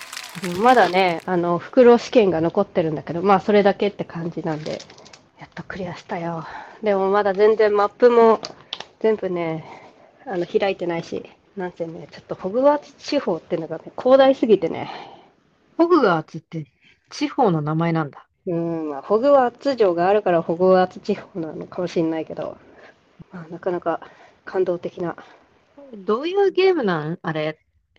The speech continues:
Speaker 2: あんまり詳しくし-、知らないというか、未だに。
Speaker 1: まあ、ホグワーツの生徒になって、
Speaker 2: 学生ライフを
Speaker 1: 学業を学びつつ、
Speaker 2: うん。
Speaker 1: 学びつつ、その、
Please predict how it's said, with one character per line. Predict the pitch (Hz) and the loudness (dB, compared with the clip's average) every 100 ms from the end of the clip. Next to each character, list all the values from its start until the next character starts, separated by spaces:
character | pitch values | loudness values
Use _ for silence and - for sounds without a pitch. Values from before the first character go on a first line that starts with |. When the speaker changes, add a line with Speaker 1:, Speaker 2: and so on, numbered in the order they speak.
| _ _ | _ _
Speaker 2:
あ | - | -6
ん | 196 | -4
ま | 208 | -2
り | 208 | -4
詳 | 208 196 | -6 -8
し | - | -10
く | - 156 | -12 -12
し-、 | - - _ - | -12 -20 _ -20
知 | - | -6
ら | 151 | -4
な | 151 | -4
い | 147 | -8
と | - | -12
い | 135 | -20
う | |
か、 | - - | -20 -16
未 | 143 147 | -12 -12
だ | 143 | -12
に。 | 139 143 _ _ _ | -16 -20 _ _ _
Speaker 1:
ま | 240 233 214 196 180 | 2 4 4 0 -2
あ、 | - _ | -6 _
ホ | - | 0
グ | 233 233 | 6 8
ワ | 226 220 | 8 6
ー | |
ツ | - 180 | 2 -2
の | 180 | 0
生 | - 220 | 2 2
徒 | 208 185 165 - _ | 2 -2 -2 -8 _
に | 180 180 | -2 -2
な | 185 | -2
っ | |
て、 | 190 _ 175 165 156 - _ _ _ | -6 _ -2 0 -4 -10 _ _ _
Speaker 2:
学 | 190 - 190 | -8 -2 2
生 | 208 | 4
ラ | 196 | 6
イ | 190 | 6
フ | 180 | 6
を | |
Speaker 1:
学 | 196 220 | 4 4
業 | |
を | 214 | 4
学 | |
び | 247 | 0
つ | 240 - | -2 0
つ、 | 226 175 - - 190 165 _ _ _ _ _ | 2 4 0 -14 -20 -20 _ _ _ _ _
Speaker 2:
う | 175 | 0
ん。 | |
Speaker 1:
学 | 220 254 254 | 4 4 4
び | 277 | 2
つ | - | -2
つ、 | - - 196 - _ _ _ | -6 4 4 2 _ _ _
そ | 208 | -6
の、 | 175 170 | -4 -6